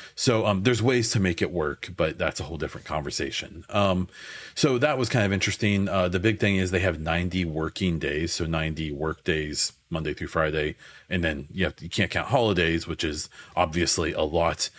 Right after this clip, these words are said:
of the next ninety days. Um, so I think it's around March that they have, um, to finish this investigation and, um, present their findings.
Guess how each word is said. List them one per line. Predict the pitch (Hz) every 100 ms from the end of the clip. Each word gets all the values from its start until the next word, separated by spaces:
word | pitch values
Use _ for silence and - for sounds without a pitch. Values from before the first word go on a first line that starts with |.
| -
of | 90 87
the |
next | 82 78 -
ninety | 82 78
days. | 71 101 95 92 - - - -
Um, | - 98 98
so | 123
I |
think | 104 127
it's | 113
around | 107 90
March | 78 71 - - -
that | - 87
they | 82
have, | 80 78 80 78
um, | 85 82 73
to | -
finish | 95 87 -
this | -
investigation | 82 80 - 85 90 - 92 87 - - - -
and, | 95 87 82
um, | 82 80
present | 85 87 98
their | 80
findings. | - 110 104 101 101 95 -